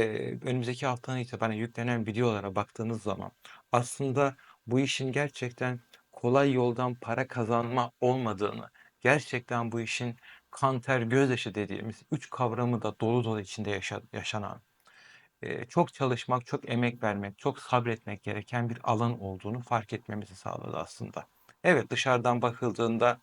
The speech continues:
bir reklam ajansı bulursunuz, reklamları verirseniz iki dil bilen eleman alırsınız ve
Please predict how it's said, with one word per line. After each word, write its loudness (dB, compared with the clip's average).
bir 2
reklam 2
ajansı 2
bulursunuz, -2
reklamları 0
verirseniz 0
iki -2
dil -2
bilen 0
eleman 0
alırsınız -6
ve 2